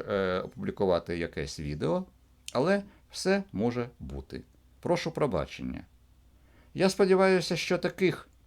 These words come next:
е, уточнень буде небагато. Але якщо ви щось десь помітите, будь ласка, обов'язково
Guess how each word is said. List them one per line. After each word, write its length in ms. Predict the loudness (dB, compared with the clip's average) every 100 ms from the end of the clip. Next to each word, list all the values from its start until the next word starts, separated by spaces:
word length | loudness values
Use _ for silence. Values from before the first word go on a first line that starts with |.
| _ -20 -12 0
е, 500 | 2 4 6 4 2
уточнень 640 | -2 6 6 6 -4 -4 -6 _ -12
буде 520 | 0 2 6 4 2 -2
небагато. 720 | 0 2 2 2 -2 -4 -16 -16 _ _ -14 2
Але 300 | 4 6 6
якщо 460 | 4 0 2 2 2
ви 300 | 2 2 -2 -12
щось 460 | -4 0 0 -2 -10
десь 320 | -4 -4 -4
помітите, 600 | -6 -2 -2 -2 -4 -6 -6 -20 -4
будь 220 | -2 2
ласка, 360 | 2 2 -4 -2
обов'язково 760 | 2 2 2 2 2 4 2